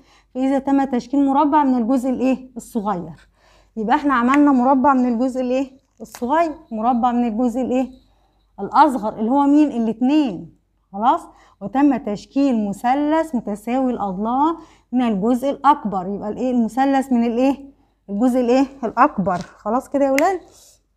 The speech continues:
طيب، نخلي ايه؟ المثلث متساوي الاضلاع بلون تاني،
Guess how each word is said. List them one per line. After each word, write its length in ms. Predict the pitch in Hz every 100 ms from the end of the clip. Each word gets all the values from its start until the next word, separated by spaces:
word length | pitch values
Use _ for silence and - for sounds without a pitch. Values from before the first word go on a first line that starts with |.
| _ _ _ _ _
طيب، 180 | - 180 - 196
نخلي 440 | 202 269 277 254
ايه؟ 300 | 247 277 269 - 214
المثلث 400 | 202 196 240 240
متساوي 280 | 214 240 240
الاضلاع 280 | 220 220
بلون 300 | 220 233 247
تاني، 400 | 254 285 339 320